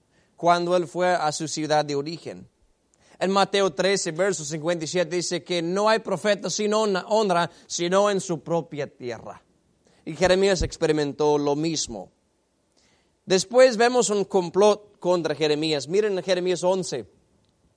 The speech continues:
versos dieciocho y diecinueve. Dice, "Jehová me lo hizo saber y conocílo. Entonces me hiciste ver sus obras. Y yo, como cordero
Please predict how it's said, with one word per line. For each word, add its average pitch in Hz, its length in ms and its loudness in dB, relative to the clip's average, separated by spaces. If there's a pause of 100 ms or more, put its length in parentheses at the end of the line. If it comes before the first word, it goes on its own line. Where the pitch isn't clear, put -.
versos 156 480 -2
dieciocho 147 760 -2 (640)
y 160 120 -4
diecinueve. 139 720 -2 (760)
Dice, 202 420 0
"Jehová 220 420 4
me 254 140 0
lo 220 140 2
hizo 240 240 -4
saber 185 560 0
y 165 100 -6
conocílo. 160 640 -2
Entonces 156 800 -2 (260)
me 185 260 2
hiciste 247 580 2
ver 156 580 2 (360)
sus 175 280 0
obras. 120 760 0 (420)
Y 143 160 -2
yo, 160 560 2 (400)
como 156 400 0
cordero 226 800 2